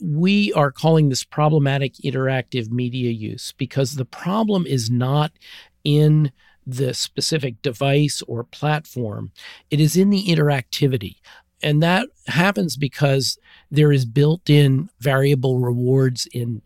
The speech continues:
both the game's environment. How many likes am I gonna get? How fast am I gonna get them? And how does that make me feel about myself if I don't get the likes or whatever? So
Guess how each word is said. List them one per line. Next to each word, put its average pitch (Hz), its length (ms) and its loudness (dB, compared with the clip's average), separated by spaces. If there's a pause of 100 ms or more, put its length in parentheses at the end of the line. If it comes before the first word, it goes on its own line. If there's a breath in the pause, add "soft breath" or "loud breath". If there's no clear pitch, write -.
(260 soft breath)
both 135 280 -4
the 123 80 -8
game's 139 520 0 (240)
environment. 135 640 -2
How - 240 0
many 156 220 4
likes 131 340 -4
am 123 100 -6
I 123 120 -6
gonna 120 180 -8
get? 117 200 -10
How 127 200 -4
fast 135 400 -4
am 131 80 -6
I 123 80 -8
gonna 123 220 -12
get 131 240 -8
them? 113 200 -10 (360 loud breath)
And 135 300 -4 (200 soft breath)
how - 160 2
does 160 140 4
that 156 200 -2
make 156 160 0
me 135 120 -2
feel 165 280 0
about 131 280 -2
myself 127 400 -4
if 135 100 -2
I 143 100 2
don't 160 300 2
get 123 200 -6
the 127 100 -6
likes 110 360 -10
or 123 200 -6
whatever? 127 400 -4
So 139 420 2